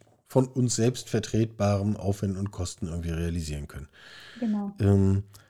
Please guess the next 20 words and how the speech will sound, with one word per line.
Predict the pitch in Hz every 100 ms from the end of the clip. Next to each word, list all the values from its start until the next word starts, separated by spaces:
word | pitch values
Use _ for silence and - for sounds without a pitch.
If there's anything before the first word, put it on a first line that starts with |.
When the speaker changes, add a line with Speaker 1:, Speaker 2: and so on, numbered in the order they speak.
| _ _ _ _ _ -
Speaker 1:
mit | 113 110 -
dem, | 156 202
was | 185 165
ihr | 139 135
tut, | - 196 107
müsste | 110 117 151 - 175
doch | 151 135 -
eigentlich | 107 117 147 165
die | - 95
halbe | 110 143
chemische | 151 - 143 151 -
Industrie | 143 135 135 - 143
bei | 147
euch | 117 123 131 139
an | 120
der | 120
Türschlange | 113 131 - 135 117
stehen, | - 80 78
oder | 87
nicht? | 123 233